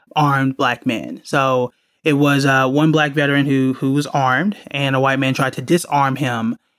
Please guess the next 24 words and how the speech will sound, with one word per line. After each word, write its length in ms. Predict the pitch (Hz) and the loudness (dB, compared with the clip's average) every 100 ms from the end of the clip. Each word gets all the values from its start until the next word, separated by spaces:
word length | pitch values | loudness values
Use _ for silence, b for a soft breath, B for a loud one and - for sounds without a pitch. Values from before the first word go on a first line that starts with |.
| _ | _
and 180 | 151 165 | -6 -2
that's 220 | 165 - | -2 0
where 140 | 147 135 | 0 2
the, 180 | 131 | 0
the 100 | 120 | 0
shot 300 | 135 151 131 | -2 -2 -2
rang 240 | 135 120 123 | -4 -6 -4
out. 280 | 120 - - | -6 -8 -6
So 120 | - | -4
after 400 | 156 196 220 190 | 0 -2 -2 -2
that, 400 | 151 127 120 - - _ _ _ | 0 0 -2 -8 -20 _ _ _
um, 280 | 147 139 135 | -2 0 0
the 80 | 139 | 0
mob 460 | 147 151 147 143 | 2 2 2 0
essentially 380 | 143 160 151 131 | -4 -4 -4 -6
pushed 760 | - - 247 247 147 - - - - | -8 -4 2 2 0 -8 -12 -18 -18
those 320 | 147 151 156 143 | -2 2 2 2
Black 300 | 151 147 147 | -2 0 0
men 280 | 139 135 | 0 0
back 320 | 131 143 143 - | -2 -2 -4 -6
into 540 | 139 139 147 139 131 | -6 -2 0 0 -2
the 80 | 127 | -4
Greenwood 520 | 135 135 131 127 123 | 0 0 2 -2 -4
district, 440 | 131 - 127 117 | -6 -4 -6 -6